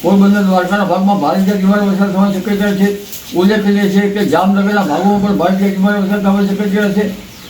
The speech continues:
કચ્છના કેટલાક ભાગોમાં પણ ભારેથી અતિ ભારે વરસાદ થવાની શક્યતા છે. દક્ષિણ ગુજરાતના ભાગોમાં વરસાદની સ્થિતિ હજુ વધુ રહેશે,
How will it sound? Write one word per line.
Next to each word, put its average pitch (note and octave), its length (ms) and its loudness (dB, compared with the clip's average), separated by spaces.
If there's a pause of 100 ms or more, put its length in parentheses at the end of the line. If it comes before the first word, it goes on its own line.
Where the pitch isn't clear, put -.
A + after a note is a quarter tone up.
(140)
કચ્છના G3+ 340 0
કેટલાક A3 500 -4
ભાગોમાં A#3 440 2
પણ A3+ 120 0
ભારેથી G3 360 -2
અતિ F#3+ 180 -4
ભારે G3+ 180 0
વરસાદ F#3+ 260 -2
થવાની F#3 240 0
શક્યતા E3+ 420 -4
છે. D3 500 -6 (1040)
દક્ષિણ F#3+ 320 2
ગુજરાતના F#3 320 2
ભાગોમાં F#3 420 2
વરસાદની F#3 420 0
સ્થિતિ G3 480 -2 (400)
હજુ C#3+ 200 0
વધુ F#3 260 4
રહેશે, F#3+ 240 2